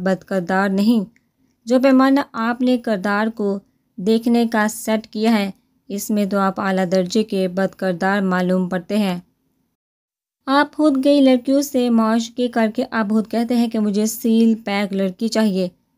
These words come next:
जिसे आज तक किसी ने छुआ तक ना हो। थोड़ी सी जहमत अपने गिरेबान में भी झांकने की कर लीजिए।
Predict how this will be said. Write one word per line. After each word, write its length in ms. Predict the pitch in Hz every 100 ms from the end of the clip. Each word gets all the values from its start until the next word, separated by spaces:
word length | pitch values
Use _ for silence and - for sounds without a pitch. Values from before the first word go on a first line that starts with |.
| _ _ _ _ -
जिसे 420 | 202 254 285 285 - _
आज 260 | 220 233 233
तक 220 | 247 240 -
किसी 300 | 247 240 269
ने 160 | 247 240
छुआ 300 | 254 247 240
तक 220 | 220 208 -
ना 60 | 208
हो। 180 | 196 185 _ _ _ _
थोड़ी 240 | 208 208
सी 240 | 202 202 196
जहमत 540 | 190 214 214 214 220 -
अपने 340 | 196 180 190 190
गिरेबान 640 | 175 185 185 175 196 208 214
में 240 | 202 190
भी 120 | 190
झांकने 440 | 185 196 190 196 196
की 120 | 180
कर 220 | 175 185
लीजिए। 460 | 180 180 180 196 185